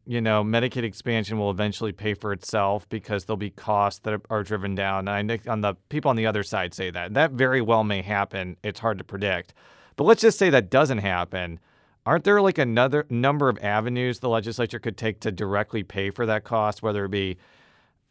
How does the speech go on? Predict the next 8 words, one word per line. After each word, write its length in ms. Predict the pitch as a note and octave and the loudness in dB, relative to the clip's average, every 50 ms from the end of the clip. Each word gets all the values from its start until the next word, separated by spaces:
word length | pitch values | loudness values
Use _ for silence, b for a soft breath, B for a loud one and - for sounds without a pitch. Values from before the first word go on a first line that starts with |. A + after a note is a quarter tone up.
| _ _ - | _ _ -10
taxing 500 | - C3 B2+ B2 B2 - - C#3 C3 B2 | -2 0 2 2 2 0 0 0 0 2
managed 400 | B2 A#2+ A#2 A2+ A2 F#2+ - - | 2 2 2 2 0 -4 -6 -8
care 240 | - B2 A2+ G#2 | -2 0 0 2
organizations 1040 | G2 F#2+ F#2 F2 F#2+ F#2+ F#2 F2+ F2 F#2 F2+ F2 F2 - - F#2 F2+ F2 F2 E2 E2 | 2 0 -2 -2 -2 -4 -4 -4 -2 -2 -2 -2 -4 -4 -6 -8 -8 -6 -8 -6 -4
or 220 | F#2+ F2+ F2 F2 F2+ | -4 -2 -2 -2 -2
legalizing 760 | G2 A2 B2+ C3 B2 C3 B2 A#2 A2+ A2+ A2+ G2 A2+ A2+ G#2+ | 0 0 2 2 2 2 2 2 4 2 2 0 -2 -2 -2
marijuana 840 | G#2 G#2 G2+ G2 G2+ F#2+ G2+ G2 G2 F#2+ F#2 F2+ F2+ F2+ F2 F2 E2+ | -2 -2 0 0 0 0 0 0 0 0 0 -2 -2 -4 -2 -4 -4
or 300 | E2+ E2+ F2 F2 E2+ D#2 | -4 -6 -6 -8 -10 -12